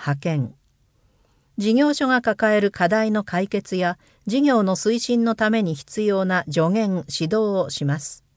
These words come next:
内容、一事業所、二回から三回、一回二時間程度です。対象は次のすべてに該当すること。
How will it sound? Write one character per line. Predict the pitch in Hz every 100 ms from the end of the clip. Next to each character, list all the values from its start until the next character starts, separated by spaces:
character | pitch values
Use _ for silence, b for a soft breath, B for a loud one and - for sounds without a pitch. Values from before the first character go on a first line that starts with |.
| _ _ _ _ _ _ _ _ _ -
内 | 185 226 240
容、 | 220 196 180 - _ _ _ _ _
一 | 208 196 285 -
事 | 185 208
業 | 214 202 196
所、 | 202 170 - _ _ -
二 | 185
回 | - 233
か | 220 165
ら | 139
三 | 139 160 151
回、 | 151 139 139 _ _ _ _
一 | 220 208 -
回 | 254 233 -
二 | 180 185
時 | 226
間 | 214 202
程 | 208 165
度 | 135
で | 143
す。 | - - _ _ _ _ _ _ _ _
対 | - 247
象 | - 233 220
は | 208 - -
次 | 220 254 294
の | 233
す | - 277
べ | 285
て | - 160
に | 170 151
該 | 151 196
当 | 208 208
す | 190 175
る | 160
こ | 156
と。 | 143 120